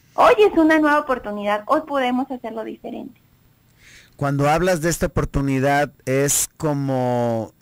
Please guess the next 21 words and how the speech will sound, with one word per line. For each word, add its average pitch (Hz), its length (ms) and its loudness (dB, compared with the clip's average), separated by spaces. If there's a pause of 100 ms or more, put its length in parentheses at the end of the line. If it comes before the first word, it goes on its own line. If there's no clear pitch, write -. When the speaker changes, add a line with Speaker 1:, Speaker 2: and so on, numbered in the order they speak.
(460)
Speaker 2:
aprovechar 135 800 0
el 156 160 -2
nacimiento, 139 800 -4
el 123 100 -2
festejo 127 460 -6
del 139 140 -4
nacimiento 127 500 -6
de 131 100 -4
Jesús 123 460 -6
para 117 300 -4
que 127 160 -6
uno 139 140 -4
también 127 540 -4
nazca 131 380 -6
con 120 260 -6
otra 131 600 -8
visión 127 640 -4
de 120 100 -6
vida. 120 440 -8 (500)
Speaker 1:
Claro, 269 400 -4
te, 302 180 4